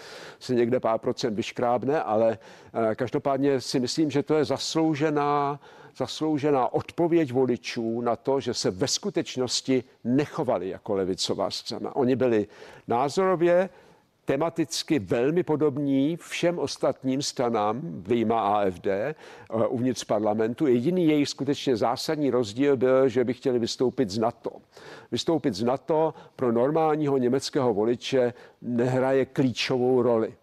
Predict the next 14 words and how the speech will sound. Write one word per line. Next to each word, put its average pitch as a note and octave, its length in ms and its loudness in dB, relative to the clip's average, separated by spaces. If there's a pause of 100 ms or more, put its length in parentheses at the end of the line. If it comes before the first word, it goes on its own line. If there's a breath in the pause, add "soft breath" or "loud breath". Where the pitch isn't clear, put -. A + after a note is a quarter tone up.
To B2 100 -8
znamená, B2 500 2 (200 loud breath)
jejich C#3 300 2
jediná D#3+ 420 4
unique C#3+ 300 4
selling D3 300 0
proposition, C3 640 -2
jediné, D#3 460 2
co - 180 -4
je D3 80 0
opravdu D#3 520 -4
odlišovalo, B2 640 0
bylo A#2 220 0
tohleto. G#2+ 680 -2